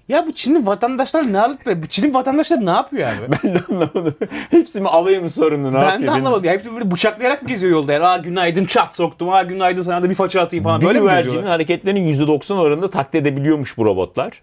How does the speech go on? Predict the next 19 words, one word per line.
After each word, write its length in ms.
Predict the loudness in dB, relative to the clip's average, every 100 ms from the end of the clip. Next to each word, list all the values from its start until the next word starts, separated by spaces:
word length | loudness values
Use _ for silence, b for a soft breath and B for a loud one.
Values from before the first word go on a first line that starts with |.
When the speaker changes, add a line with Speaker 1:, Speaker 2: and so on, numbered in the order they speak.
| -4
Speaker 2:
Ve 80 | -2
fark 280 | -2 -2 -4
edilmeden 440 | -2 0 -2 -4
çıp 220 | -10 -14 -8
Speaker 1:
Bak 120 | -6
Speaker 2:
çıp 80 | -6
Speaker 1:
şimdi 140 | -10
Speaker 2:
çıp 100 | -6
Speaker 1:
Çin'in 180 | 0 0
Speaker 2:
seni 80 | 2
takip 160 | 2
Speaker 1:
siyasi 200 | 2 2
Speaker 2:
ediyor. 140 | 0 0
Speaker 1:
şeyini 280 | 0 0
bilmiyorum. 360 | -2 -4 -6 -8 _ _ _ -6
Ama 200 | -4 -2
yani 300 | -2 -2 -4
sonuçta 400 | -8 -6 -2 -2
hani 340 | -2 -4 -6